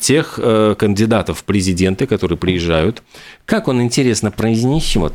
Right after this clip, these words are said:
название нашего штата? И если, значит, он говорит «Невада»,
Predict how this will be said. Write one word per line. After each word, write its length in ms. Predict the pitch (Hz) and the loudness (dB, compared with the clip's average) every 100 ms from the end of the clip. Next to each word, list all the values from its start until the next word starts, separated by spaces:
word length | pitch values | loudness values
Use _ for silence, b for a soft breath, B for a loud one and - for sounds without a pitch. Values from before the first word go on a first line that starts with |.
| - - | -8 -2
название 680 | 95 95 92 101 95 92 | 0 2 0 0 0 0
нашего 360 | 90 90 - 90 | 0 0 0 -2
штата? 380 | - - 71 71 B B B | -2 -4 -4 -6 B B B
И 80 | - | 0
если, 400 | 139 113 110 104 | 2 2 0 0
значит, 280 | 95 92 - | 0 -2 -2
он 100 | 92 | 0
говорит 280 | 87 85 - | 0 -2 -2
«Невада», 1200 | 71 76 80 120 147 143 131 117 101 95 78 | -2 2 2 2 2 2 4 4 4 2 0